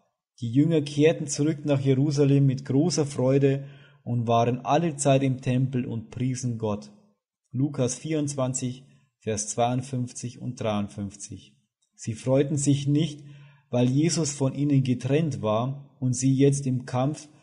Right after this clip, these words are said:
mit den Prüfungen und Versuchungen der Welt allein standen, sondern sie frohlockten wegen der Versicherung des Engels,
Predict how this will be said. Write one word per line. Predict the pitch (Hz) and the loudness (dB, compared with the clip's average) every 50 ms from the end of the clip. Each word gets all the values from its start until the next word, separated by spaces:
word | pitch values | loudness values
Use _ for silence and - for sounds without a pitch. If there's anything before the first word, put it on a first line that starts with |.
| _ _ _ _ - | _ _ _ _ -4
mit | 131 135 131 - | -2 -2 0 2
den | 139 131 123 - | 0 0 0 -2
Prüfungen | - - 143 165 190 180 - - 170 165 160 156 151 | -6 -6 -4 -2 -2 -2 -2 -4 -2 -2 -2 -2 0
und | 143 143 | 0 -2
Versuchungen | 139 - 131 123 - - - 156 160 147 139 160 147 143 135 | 0 0 0 -2 -2 -2 -2 -2 -2 -2 -2 0 2 2 4
der | 123 120 117 107 | 4 4 2 2
Welt | 120 127 131 135 131 | 2 0 0 0 0
allein | 120 120 120 120 123 127 139 156 156 | 0 0 0 2 2 2 2 0 -2
standen, | 147 - - 113 107 110 113 113 110 131 139 143 143 - - - - - - - _ _ _ _ _ | -6 -4 -4 -4 -4 -2 -4 -4 -2 0 0 0 0 -2 -6 -12 -16 -20 -20 -20 _ _ _ _ _
sondern | - - - - 156 185 196 196 190 185 | -14 -8 -4 -2 0 2 2 2 2 0
sie | 156 135 170 175 | 0 -2 -2 -2
frohlockten | 165 - - 139 123 123 120 139 170 175 - - - 165 156 139 120 | -2 0 2 2 2 4 4 2 2 0 -2 -10 -8 -4 -2 -2 2
wegen | 110 139 160 175 180 165 | 2 2 2 2 0 0
der | 135 131 117 | 0 0 0
Versicherung | - - 110 - - - 180 170 - - 170 156 151 147 | 0 -4 -6 -4 -4 -6 -6 -6 -6 -4 0 0 2 2
des | 139 147 - - | 0 -2 -2 -6
Engels, | - - 131 135 139 135 135 135 135 - | -6 -6 -4 -2 0 0 0 -2 -4 -6